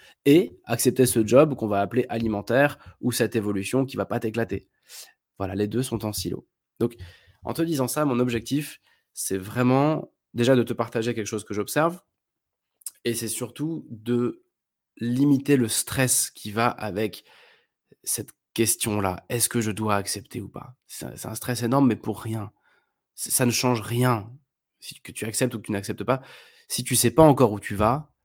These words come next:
ça change rien. Heu, en tout cas, à mon sens.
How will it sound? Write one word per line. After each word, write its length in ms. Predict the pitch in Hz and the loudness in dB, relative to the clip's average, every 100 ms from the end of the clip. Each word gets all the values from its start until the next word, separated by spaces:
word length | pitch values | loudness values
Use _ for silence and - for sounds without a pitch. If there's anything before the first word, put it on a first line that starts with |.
| _ _ | _ _
ça 180 | - 120 | -6 -4
change 280 | - 123 101 | -2 -2 -2
rien. 320 | 113 110 - _ _ _ _ _ _ _ _ _ - - - _ - | -6 -8 -14 _ _ _ _ _ _ _ _ _ -20 -20 -20 _ -2
Heu, 480 | 98 95 90 85 - - | 0 2 2 0 -4 -6
en 60 | |
tout 120 | 104 | -4
cas, 120 | 98 - | 0 0
à 140 | 110 | 2
mon 160 | 110 107 | 0 -2
sens. 500 | - 64 - - | -4 -6 -8 -10